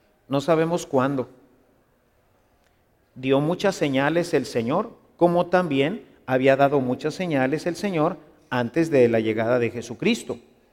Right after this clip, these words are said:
Había que estar atento. Decía Jesús, cuando tú ves que la higuera empieza a echar las yemas, dice, "Pues ya se acerca la primavera", ¿verdad? Bueno,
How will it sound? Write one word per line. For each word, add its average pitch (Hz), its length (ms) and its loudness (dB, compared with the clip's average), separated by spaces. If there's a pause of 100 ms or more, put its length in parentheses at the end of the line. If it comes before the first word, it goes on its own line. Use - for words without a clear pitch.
(340)
Había 123 420 -2
que - 80 -2
estar 156 260 0
atento. 135 600 -2 (320)
Decía 131 260 0
Jesús, 220 420 2 (360)
cuando 127 440 0
tú 190 280 0
ves 190 480 0 (280)
que 127 200 2
la 139 220 4
higuera 160 420 2
empieza 151 380 -2
a - 20 -4
echar 202 220 -2
las 190 180 2
yemas, 190 420 0 (200)
dice, 143 200 -4
"Pues 123 160 -6
ya 123 120 0
se 190 80 -6
acerca 180 320 -2
la 190 180 0
primavera", 120 560 -2
¿verdad? 214 220 -4 (340)
Bueno, 269 220 -16